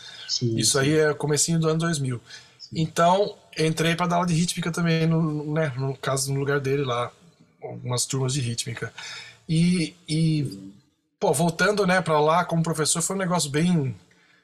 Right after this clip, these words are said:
Speaker 2: uma experiência, assim, emocionante, né, porque você
Speaker 1: Sim.
Speaker 2: passou há anos lá estudando, de repente volta, é uma outra,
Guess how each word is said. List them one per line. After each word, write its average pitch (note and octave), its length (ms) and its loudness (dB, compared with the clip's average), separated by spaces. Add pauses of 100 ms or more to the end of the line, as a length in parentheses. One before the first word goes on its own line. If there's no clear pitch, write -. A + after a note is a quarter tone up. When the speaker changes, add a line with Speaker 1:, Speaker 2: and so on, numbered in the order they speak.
(140)
Speaker 2:
uma C3 60 -6
experiência, C3+ 380 -2
assim, C#3 160 2
emocionante, D#3 760 2
né, C3+ 140 0
porque B2 360 -6
você - 480 0
Speaker 1:
Sim. A2+ 140 -2
Speaker 2:
passou C#3+ 460 0
há A2+ 160 -4 (540)
anos D#3 400 2
lá C#3 120 2
estudando, D3+ 500 0
de D#3 60 2
repente D#3+ 400 0
volta, D3+ 480 0
é C3+ 80 0
uma C3+ 140 -2
outra, D3+ 380 -2